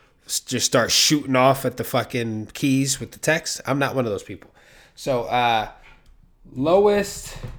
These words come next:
grade you can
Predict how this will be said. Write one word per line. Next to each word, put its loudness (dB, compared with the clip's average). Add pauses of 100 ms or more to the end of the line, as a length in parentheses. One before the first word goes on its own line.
(760)
grade -2 (480)
you 0 (1500)
can -6